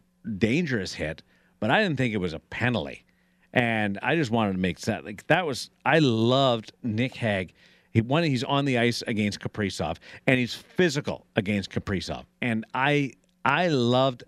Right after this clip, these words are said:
that part of it. Uh, I certainly didn't think he had to go out and fight, uh, later on or be challenged by, by Foligno. I understand why and, and the code and et cetera. And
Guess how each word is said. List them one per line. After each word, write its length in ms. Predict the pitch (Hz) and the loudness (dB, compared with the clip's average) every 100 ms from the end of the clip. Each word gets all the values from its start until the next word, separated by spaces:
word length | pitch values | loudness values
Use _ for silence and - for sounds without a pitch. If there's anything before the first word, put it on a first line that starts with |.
| 110 | -4
that 400 | 110 107 110 - | 0 0 -2 -4
part 400 | - 113 101 - | 0 2 0 -2
of 180 | 98 90 | -2 -2
it. 200 | 87 90 - - - - | -4 -8 -12 -20 -10 -4
Uh, 260 | 98 95 107 | -2 -2 0
I 80 | 107 | -2
certainly 420 | - 202 175 123 | 0 0 0 0
didn't 240 | 127 107 | 0 0
think 160 | 104 98 | -2 -2
he 140 | 101 | 0
had 180 | 107 107 | 2 0
to 80 | 98 | 0
go 240 | 90 104 | 0 0
out 220 | 95 - - | 0 -4 -8
and 240 | 90 - | -8 -8
fight, 540 | - - 123 80 - - _ _ 98 | -8 -2 -2 -2 -10 -20 _ _ -4
uh, 340 | 90 90 87 | -2 -2 -2
later 380 | 92 107 104 98 | 0 2 2 2
on 240 | 95 78 - - _ - | 0 -2 -10 -20 _ -4
or 180 | 113 | -2
be 160 | 101 110 | 0 -2
challenged 680 | - 117 107 120 135 - - | -2 0 0 0 -2 -6 -12
by, 420 | 104 104 101 101 - _ _ - | -2 2 2 0 -6 _ _ -10
by 340 | 101 95 95 - | -4 -2 -2 -6
Foligno. 460 | - 110 107 123 139 - | -8 -4 -2 -2 -4 -2
I 80 | 123 | -2
understand 460 | 117 - 113 104 | -2 -2 -2 -2
why 640 | 90 80 85 90 87 107 113 - | -4 -6 -4 -2 0 -2 -4 -8
and, 300 | 95 95 107 | -6 -4 -4
and 140 | 98 | -6
the 60 | 92 | -8
code 460 | - 101 95 104 | -6 -6 -4 -4
and 140 | 95 87 | -6 -8
et 140 | - | -8
cetera. 340 | - 90 98 110 | -4 -2 -2 -4
And 160 | 92 | -6